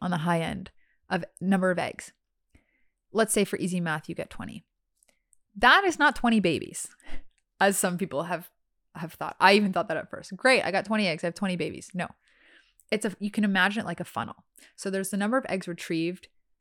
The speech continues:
and then not all of those eggs retrieved will make it to being frozen and surviving being thawed. Not all eggs that are thawed will survive being fertilized with sperm.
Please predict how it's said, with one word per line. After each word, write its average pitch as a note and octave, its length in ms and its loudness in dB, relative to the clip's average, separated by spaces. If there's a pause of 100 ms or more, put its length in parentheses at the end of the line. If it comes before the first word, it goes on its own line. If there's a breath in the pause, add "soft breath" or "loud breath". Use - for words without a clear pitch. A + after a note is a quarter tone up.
(120)
and F#3 120 0
then F3+ 320 0
not F#3+ 240 2
all G#3+ 140 4
of G#3 120 0
those F#3+ 200 0
eggs F3 160 -2
retrieved B3 540 -2
will F#3+ 100 0
make F3 260 -2
it F#3 200 -4 (100)
to F#3 200 -4
being E3+ 220 -4
frozen E3 440 -4
and E3+ 120 -6
surviving E3 440 -4
being E3+ 180 -10
thawed. - 480 -4 (540 soft breath)
Not E3+ 280 -2
all E3+ 200 0
eggs E3+ 240 -4
that F3 120 -2
are E3 100 -2
thawed B3+ 360 4
will F#3 120 -4
survive E3+ 460 -4
being E3+ 180 -8
fertilized E3+ 580 -4
with E3+ 100 -6
sperm. - 440 -4